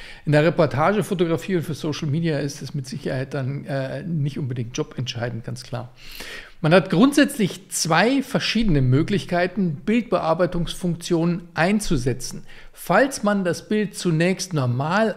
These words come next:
aufnehmen will, also ohne Picture Control, dann, äh, kann man die Optionen nutzen, die bei der Bildwiedergabe, wenn ich auf die Wiedergabetaste drücke,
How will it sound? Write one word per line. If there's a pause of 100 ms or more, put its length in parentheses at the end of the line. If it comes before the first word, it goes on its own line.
aufnehmen
will,
also
ohne
Picture
Control, (380)
dann,
äh, (120)
kann
man
die
Optionen
nutzen,
die
bei
der
Bildwiedergabe, (260)
wenn
ich
auf
die
Wiedergabetaste
drücke,